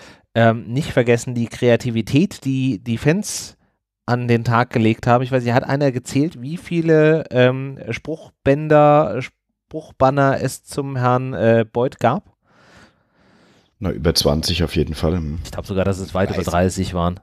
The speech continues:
Speaker 1: Also nah an die vierzig würde ich sogar behaupten, wenn man sich das so angeguckt hat. Da waren teilweise sehr deutliche und teilweise auch sehr kreative, äh, Dinge mit dabei. Und ich glaub, das hat auch noch mal so einen ganz guten,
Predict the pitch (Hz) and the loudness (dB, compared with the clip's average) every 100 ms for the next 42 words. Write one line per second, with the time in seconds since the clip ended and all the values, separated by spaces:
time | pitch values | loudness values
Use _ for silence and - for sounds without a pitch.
0 | - 92 98 98 107 101 - 104 98 95 | -8 -4 0 4 4 2 0 -2 -2 -6
1 | 92 92 95 90 92 92 - 92 90 90 | -6 -2 0 0 -2 -6 -6 -4 -4 -4
2 | 92 - - - 82 90 85 85 - 87 | -6 -6 -4 -4 -6 -8 -8 -6 -2 0
3 | 90 92 107 143 156 156 156 _ _ _ | 2 4 4 4 2 -4 -8 _ _ _
4 | _ _ - _ 60 _ - - _ - | _ _ -20 _ -20 _ -20 -20 _ -20
5 | - - - 135 139 131 131 127 117 123 | -20 -14 0 2 4 6 4 2 -2 2
6 | 123 113 131 208 - 190 185 113 139 131 | 2 2 0 -2 -2 -4 -4 -4 0 0
7 | 135 131 131 - 120 - 123 120 - 117 | 4 4 4 0 -4 0 2 2 2 2
8 | 110 - 95 95 87 - _ _ _ _ | 0 -4 -6 -4 -4 -8 _ _ _ _
9 | _ _ _ _ 104 98 90 - 95 90 | _ _ _ _ 2 4 2 0 0 2
10 | 87 85 95 90 90 87 85 92 - 101 | 0 -4 -2 -2 2 2 0 -4 -2 -4
11 | - - 127 - - 147 - 135 135 135 | -4 -10 -8 -6 -2 -2 0 -2 -2 -2
12 | 123 123 120 113 123 139 - 143 139 131 | 2 2 2 0 0 -2 -12 -16 -10 -6
13 | 127 127 127 | -4 -4 -6